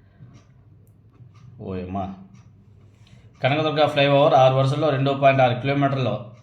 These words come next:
కన్‌స్ట్రక్షన్ చేస్తే అయిన ఖర్చు రెండు వందల ఎనభై రెండు కోట్లు. నిర్మాణం పూర్తి అయిపోయింది. బెంజ్ సర్కిల్ మొదటి ఫ్లైఓవర్ రెండు పాయింట్ మూడు ఐదు కిలోమీటర్లు, ఖర్చు ఎంత తెలుసా? ఎనభై ఐదు కోట్లు. రెండో ఫ్లైఓవర్ రెండు పాయింట్ నాలుగు ఏడు కిలోమీటర్లు,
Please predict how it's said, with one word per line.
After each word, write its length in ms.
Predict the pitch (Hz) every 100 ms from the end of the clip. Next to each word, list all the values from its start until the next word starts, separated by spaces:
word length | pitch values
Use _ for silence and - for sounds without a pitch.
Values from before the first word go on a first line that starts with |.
| -
కన్‌స్ట్రక్షన్ 400 | 113 120 120 135
చేస్తే 560 | 113 - 104 107 - - - -
అయిన 280 | 110 117 117
ఖర్చు 560 | 123 - 143 104 127 -
రెండు 140 | 117
వందల 160 | 127 131
ఎనభై 240 | 117 117
రెండు 160 | 110 110
కోట్లు. 440 | 120 120 110 95 107
నిర్మాణం 380 | 107 120 117 117
పూర్తి 200 | 120 120
అయిపోయింది. 340 | 101 90 - - 101 - - - 98 104 - - -
బెంజ్ 280 | 117 139 160
సర్కిల్ 300 | 147 - 143
మొదటి 360 | 127 131 143 135
ఫ్లైఓవర్ 520 | 135 131 135 120 101 - - - - - - - 117
రెండు 220 | 131 143
పాయింట్ 320 | 139 135 127
మూడు 240 | 123 127
ఐదు 160 | 131 127
కిలోమీటర్లు, 500 | 139 143 135 113 95 - - - - 127
ఖర్చు 180 | 120
ఎంత 140 | 139 127
తెలుసా? 540 | 117 117 117 101 98 117
ఎనభై 220 | 117 117
ఐదు 160 | 113
కోట్లు. 300 | 123 123 - - - - - - - - - - 113
రెండో 280 | 131 160 160
ఫ్లైఓవర్ 540 | 151 139 127 110 -
రెండు 200 | 127 147
పాయింట్ 340 | 143 139 135
నాలుగు 260 | 131 131 131
ఏడు 180 | 131 120
కిలోమీటర్లు, 540 | 139 139 135 - 87